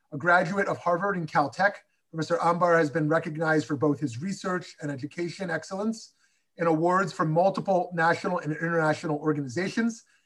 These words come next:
He's now a President's Professor and A S U Scholar of Earth and Science Exploration and School of Molecular Sciences. Professor Ambar, thank you for kicking off our series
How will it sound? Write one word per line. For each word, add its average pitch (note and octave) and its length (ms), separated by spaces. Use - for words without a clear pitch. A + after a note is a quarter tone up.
He's E3 100
now F3 200
a E3+ 60
President's F#3 440
Professor - 480
and D#3 240
A F3 80
S F#3 220
U E3+ 120
Scholar F3 600
of D3+ 260
Earth F#3 380
and D3 120
Science E3 440
Exploration F3 720
and D3+ 120
School F3+ 260
of D#3+ 80
Molecular D#3 480
Sciences. C3 600
Professor A#3 340
Ambar, F#3+ 300
thank A3+ 320
you A3+ 60
for F#3 120
kicking A3+ 380
off F#3+ 160
our F3 80
series G3 520